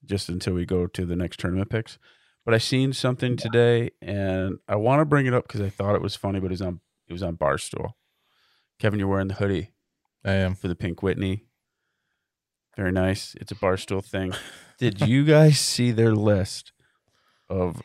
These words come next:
Speaker 1: the worst red things?
Speaker 3: No.
Speaker 2: Uh-uh.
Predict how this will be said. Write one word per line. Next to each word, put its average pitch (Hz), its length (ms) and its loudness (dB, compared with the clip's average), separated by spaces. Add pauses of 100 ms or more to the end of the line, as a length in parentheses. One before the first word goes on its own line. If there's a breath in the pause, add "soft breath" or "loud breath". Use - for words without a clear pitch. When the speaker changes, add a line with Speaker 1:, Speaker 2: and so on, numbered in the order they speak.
(140)
Speaker 1:
the 107 180 -2
worst 110 760 2 (680)
red 95 540 0 (160)
things? - 540 -8 (1300 soft breath)
Speaker 3:
No. 92 440 0
Speaker 2:
Uh-uh. 135 340 2